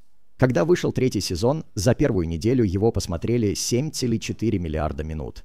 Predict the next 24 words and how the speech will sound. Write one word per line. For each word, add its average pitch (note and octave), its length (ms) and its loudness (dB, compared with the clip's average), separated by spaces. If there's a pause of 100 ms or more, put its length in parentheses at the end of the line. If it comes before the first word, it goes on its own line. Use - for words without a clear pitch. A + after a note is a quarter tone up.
(120)
Невероятная A2+ 760 2
цифра. - 480 -8 (560)
А A2 100 4
вот C3 200 4
четвертый A#2 460 0
сезон G#2+ 520 0
набрал G2+ 400 0
всего A2 400 2
восемьсот A2 560 0
шестьдесят F2 640 -4 (100)
три G#2 220 2
целых E2+ 320 -2
один F2 300 -2
миллиона C#2+ 380 -2
минут C#2+ 320 -6
просмотра. A#1+ 640 -4 (400)
Это - 180 6
показывает B2 720 0
резкое B2 400 2
снижение G#2+ 600 0
интереса G2 480 -2
зрителей F2 460 -2
к - 60 -14
шоу. C2 400 -4